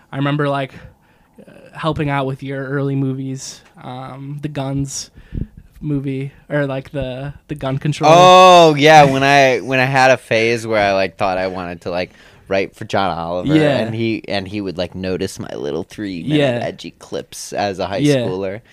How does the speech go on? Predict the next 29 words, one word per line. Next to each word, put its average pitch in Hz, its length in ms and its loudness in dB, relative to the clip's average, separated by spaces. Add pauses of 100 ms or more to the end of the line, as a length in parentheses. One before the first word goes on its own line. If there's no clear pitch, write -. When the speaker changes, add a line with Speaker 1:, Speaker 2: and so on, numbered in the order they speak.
Speaker 1:
Yeah. 123 320 -8
Speaker 2:
Um, 92 640 -8 (280)
and 95 140 -10
I 98 80 -4
would 92 140 -8
get 92 140 -6
into 87 240 -8
Twitter 90 340 -8
fights 87 400 -8
with 95 140 -12
conservative 87 720 -10
Speaker 1:
Uh-huh. 143 120 -2
Speaker 2:
high 104 200 -4
schoolers 87 640 -10
at 80 80 -10
our 92 100 -8
school. 87 520 -12
Speaker 1:
Yeah. 139 360 -6 (320)
Speaker 2:
Um, 90 500 -6 (720)
<laughs> - 80 -10 (1500)
yeah, 104 240 -2
I 92 180 -6
do 110 200 -8
remember 80 380 -10
that. 76 340 -8 (160)
<laughs> - 1000 -16
I - 80 -10
forgot 110 360 -4
about, 78 300 -10